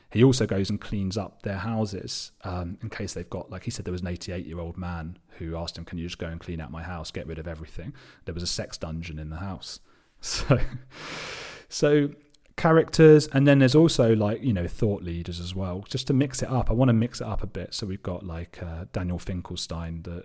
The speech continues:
uh, Times columnist, and, uh, Helen Lewis, the feminist, uh, writer, um, and there's a few people like that. And, you know,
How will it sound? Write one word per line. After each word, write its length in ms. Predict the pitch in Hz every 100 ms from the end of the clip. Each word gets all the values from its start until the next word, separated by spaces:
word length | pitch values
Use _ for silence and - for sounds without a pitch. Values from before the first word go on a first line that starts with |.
| 87
uh, 260 | 80 80 78
Times 320 | - 82 82 -
columnist, 580 | 85 78 78 - - - -
and, 380 | 90 82 80 82
uh, 220 | 80 78
Helen 340 | - 107 95 90
Lewis, 420 | 95 92 - -
the 80 | -
feminist, 520 | 98 85 85 - -
uh, 180 | 90 82
writer, 460 | 85 85 - - 82 - _ _ _ -
um, 340 | 90 82 80 87
and 100 | 98
there's 280 | - 127 -
a 20 |
few 140 | - 110
people 300 | 104 - 98
like 240 | 95 -
that. 300 | 92 87 85
And, 240 | 104 95 95 _ _
you 140 | 101 78
know, 160 | 82